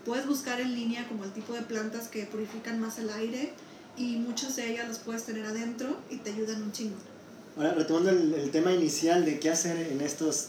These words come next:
Speaker 2: en estos días libres que tenga la gente, eh, vamos a usar la trillada fla-, frase de hacer turismo en tu estado, ¿no? Que de entrada yo pienso que cuando vas de vacaciones, más allá de que cambias de lugar, cambias de actividades.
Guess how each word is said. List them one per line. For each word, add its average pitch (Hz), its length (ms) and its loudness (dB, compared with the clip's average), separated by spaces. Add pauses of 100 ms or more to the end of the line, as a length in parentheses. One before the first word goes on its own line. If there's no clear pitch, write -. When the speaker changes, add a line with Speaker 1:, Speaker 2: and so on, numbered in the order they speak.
Speaker 2:
en 127 160 0
estos 131 320 -4
días 139 280 0
libres 139 260 0
que - 60 -10
tenga 139 160 -6
la 135 120 -2
gente, 135 300 -8 (580)
eh, 131 340 2 (420)
vamos 160 200 2
a 165 80 0
usar 165 80 2
la 165 160 4
trillada 151 360 4
fla-, 151 340 0
frase 151 360 2
de 120 440 2 (100)
hacer 151 340 0
turismo 175 420 4
en 139 100 0
tu 127 80 -2
estado, 139 360 -2
¿no? 123 120 0 (440)
Que 165 220 4
de 160 120 4
entrada 185 300 8
yo 208 100 6
pienso 208 400 4
que 143 400 2 (1000)
cuando 170 280 6
vas 180 120 6
de 220 60 6
vacaciones, 202 880 4 (480)
más 170 300 4
allá 214 140 6
de 208 100 4
que 202 100 -2
cambias 190 340 4
de 185 100 6
lugar, 147 400 4 (420)
cambias 175 280 6
de 170 60 4
actividades. 135 680 0